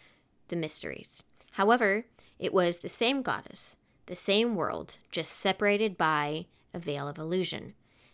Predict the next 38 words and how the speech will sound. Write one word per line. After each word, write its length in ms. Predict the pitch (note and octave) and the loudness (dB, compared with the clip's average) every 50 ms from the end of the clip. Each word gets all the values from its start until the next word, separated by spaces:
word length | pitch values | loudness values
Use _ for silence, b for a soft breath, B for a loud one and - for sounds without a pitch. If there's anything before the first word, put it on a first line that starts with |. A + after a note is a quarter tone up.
| b _ | b _
This 200 | - G#3+ - B3 | -2 -2 2 4
idea 340 | B3 B3 G#3 G#3+ G3+ F#3+ F3+ | 4 4 6 6 4 4 2
grew 280 | E3+ E3+ E3 E3 F3 | 0 -2 -2 0 0
in 120 | F#3 F#3+ F#3 | -2 -4 -2
popularity 600 | - F3+ F3 - - F3+ F3 D3+ D#3 D#3 D3 - | -2 -2 -2 0 -2 -2 -2 -2 -4 -4 -6 -6
around 240 | D#3 D#3+ D#3+ D#3 D3+ | -6 -6 -6 -6 -8
the 80 | D#3 D#3 | -8 -8
seventeenth 720 | - - - F3+ E3+ F3+ F3+ F3 - F3+ E3 E3 - - b b b b _ | -8 -6 -4 -4 -4 -4 -4 -4 -4 -6 -6 -6 -8 -12 b b b b _
to 100 | - F#3 | -6 -2
nineteenth 460 | F#3 F#3+ G3+ G#3 G#3 - F#3+ F3 E3+ | 0 2 2 2 0 -2 -4 -4 -4
century, 480 | - - - - - D3 A#2+ C3+ E3 B B B B B B | -4 -6 -6 -8 -8 -10 -10 -10 -12 B B B B B B
and 100 | E3+ E3+ | -2 0
the 100 | E3+ D#3+ | 2 2
idea 420 | D#3+ D#3+ E3 E3+ E3+ D#3+ E3 E3+ - | 0 0 0 2 2 2 2 2 0
of 160 | F3+ E3 F#3 | -2 -4 -2
lifting, 520 | F3 F3+ G3+ - - - B3 C4 C#4 D4+ - _ b b b b b b b _ | 0 0 0 0 0 -4 -4 -4 -6 -10 -14 _ b b b b b b b _
rendering, 540 | F3+ F3+ F3+ F3 E3+ E3+ E3+ E3 E3+ F3 - b b b b b | 0 0 0 2 0 0 0 -2 -2 -6 -8 b b b b b
or 120 | - F3 | -4 -4
piercing 520 | F3 - - B3+ B3 A#3+ - - A#3 A3+ A3 | -4 -4 -4 -2 -2 -2 -2 -4 -4 -2 -2
the 80 | G#3+ | 0
veil 500 | F3 F#3 E3 D#3 D3 C#3+ C#3+ D3+ D#3+ - _ | 0 2 0 2 0 0 -2 -4 -6 -8 _
was 220 | - E3 E3 - | -8 -6 -6 -6
used 440 | E3 E3+ F3 E3+ F3 E3+ E3+ - _ | -4 -2 0 0 0 0 -2 -6 _
both 260 | - E3+ F3 F#3+ F3+ - - | 2 2 2 2 0 -4 -6
as 100 | E3 - | -6 -6
a 40 | E3+ | -4
metaphor 480 | D#3 D#3+ E3+ F#3 G#3 - A3 A3+ A#3 | -2 -2 -2 -2 -2 -2 -2 -2 -2
for 160 | A#3 - - - | -4 -6 -8 -8
scientific 540 | - - F3+ D#3 D#3+ E3+ - G#3 F#3+ - | -4 0 0 0 0 0 -4 -6 -8 -8
discovery 600 | - A3+ A3 - - E3 D3 C#3 C3 B2+ C#3 - B B B B B B | -8 -8 -8 -6 -6 -6 -6 -6 -8 -8 -8 -10 B B B B B B
as 160 | F#3 D3+ F#3 | -8 -4 -2
well 220 | E3+ E3 E3+ E3 - | 0 0 0 0 0
as 300 | F3 D#3+ D#3+ E3 E3 - | 0 0 0 0 -2 -4
the 140 | - E3 D#3+ | -6 -8 -4
revelation 680 | D#3 F#3 G3 G3+ G#3 G3 F3 E3 E3+ - - F3 E3 - | -2 -2 -2 0 0 0 0 0 -2 -4 -4 -4 -4 -4
of 260 | D#3 D#3 D#3 D#3 - - | -2 -2 -2 -4 -6 -8
occult 360 | - - - - B2+ - - | -10 -10 -8 -8 -8 -8 -8
knowledge. 560 | D#3 D3+ C#3+ - - - - - - - - | -8 -10 -10 -10 -10 -12 -14 -14 -14 -16 -16